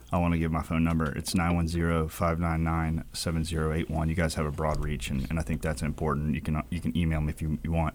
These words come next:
As public record, these two guys will probably dig it up. So it's, uh, luke dot waddell at wilmington N C dot gov. Um, but you can call me, text me, or, or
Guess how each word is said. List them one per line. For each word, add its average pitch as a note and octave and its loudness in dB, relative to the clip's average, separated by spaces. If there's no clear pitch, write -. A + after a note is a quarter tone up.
As F2+ 0
public D#2 0
record, D#2 0
these D#2+ 0
two - -4
guys D2+ -2
will E2 -4
probably D2+ 0
dig D2+ -2
it D#2 2
up. C#2+ -2
So E2 2
it's, C#2 2
uh, C#2+ 4
luke E2 2
dot D#2+ 4
waddell D#2 4
at D#2+ 2
wilmington E2 4
N D2+ 4
C E2 2
dot D#2 2
gov. E2 2
Um, D#2+ 4
but D#2+ -2
you E2 2
can E2 2
call D#2 0
me, D#2 0
text D2+ -4
me, D2+ -2
or, E2 -2
or E2 0